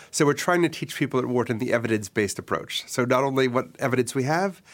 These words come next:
but also how to find their own evidence and do experiments to become more successful entrepreneurs. So those are the through lines that follow through all of our classes. And we also alternate things like traditional business pitches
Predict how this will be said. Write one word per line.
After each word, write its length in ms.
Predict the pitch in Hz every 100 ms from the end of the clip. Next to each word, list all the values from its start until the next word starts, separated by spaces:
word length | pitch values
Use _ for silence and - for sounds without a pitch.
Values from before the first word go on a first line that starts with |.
| - -
but 120 | 139
also 220 | 135 151
how 260 | 127 139 143
to 40 |
find 300 | 135 135 127
their 140 | 117 92
own 160 | 120
evidence 420 | 104 104 104 98
and 80 | 107
do 120 | 110
experiments 800 | 104 - 123 113 104 90 - - _ _ -
to 100 | 113
become 220 | 107 107
more 200 | 110 107
successful 500 | - - 95 - 92
entrepreneurs. 600 | 92 - 101 - - - - - - -
So 280 | 165 143
those 560 | 131 139 156 160 147 143
are 200 | 127 135
the 80 | 123
through 220 | - 143
lines 280 | 120 110 101
that 80 | -
follow 240 | 113 104
through 180 | 107 101
all 100 | 110
of 80 | 98
our 80 |
classes. 540 | 95 101 107 143 147 -
And 200 | 127 131
we 80 | 147
also 240 | 151 160
alternate 440 | 135 143 143 123
things 200 | 131 135
like 180 | 120 113
traditional 340 | - 131 123 113
business 280 | 165 147
pitches 460 | - 123 120 113